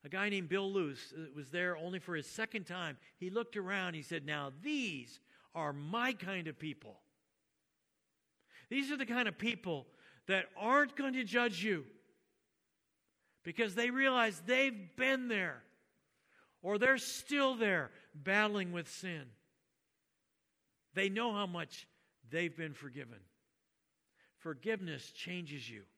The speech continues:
These are the kind of people I believe we have at Portland Community Church. We're not perfect. We've done these things. We don't judge other people 'cause we're keenly aware of our sins.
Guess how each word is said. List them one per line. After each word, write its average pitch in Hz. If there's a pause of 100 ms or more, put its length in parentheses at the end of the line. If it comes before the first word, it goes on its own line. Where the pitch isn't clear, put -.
(1300)
These 269
are 254
the 220
kind 202
of 180
people 180
I 175
believe 175
we 180
have 170
at 160
Portland 160
Community 160
Church. 175 (380)
We're 139
not 151
perfect. 214 (440)
We've 151
done 208
these 233
things. 254 (800)
We 151
don't 202
judge 214
other 208
people 220 (220)
'cause 160
we're 165
keenly 254
aware 208 (220)
of 180
our 220
sins. 139